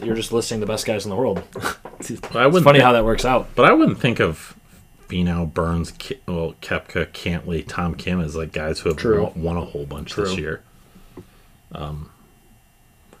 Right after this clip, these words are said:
Speaker 2: and then Kyle Porter had one more stat that just, like, we know him in the Ryder Cup, and it's just so crazy that he can't switch it over to majors just yet. But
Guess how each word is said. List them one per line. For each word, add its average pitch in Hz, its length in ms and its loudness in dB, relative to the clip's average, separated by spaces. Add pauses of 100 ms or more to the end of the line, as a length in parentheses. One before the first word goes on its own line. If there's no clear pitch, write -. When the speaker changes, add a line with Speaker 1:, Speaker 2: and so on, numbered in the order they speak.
Speaker 2:
and 92 100 -2
then 82 480 -2
Kyle 90 220 0
Porter 87 240 2
had 82 80 2
one 98 160 2
more 90 220 4
stat 85 400 -4
that 78 180 -8
just, - 380 -8 (400)
like, 87 320 -6 (720)
we 104 160 4
know 101 280 8
him 98 80 2
in 92 60 4
the 85 80 2
Ryder 85 320 0
Cup, 90 340 0
and 80 120 0
it's - 120 -8
just - 220 -6
so 98 240 2
crazy 85 520 -2
that 78 180 -8
he 82 120 -10
can't - 480 -6
switch - 360 -2
it 80 80 0
over 80 240 -2
to - 160 -6
majors 82 420 -2
just - 340 -4
yet. 95 260 0 (540)
But 80 240 0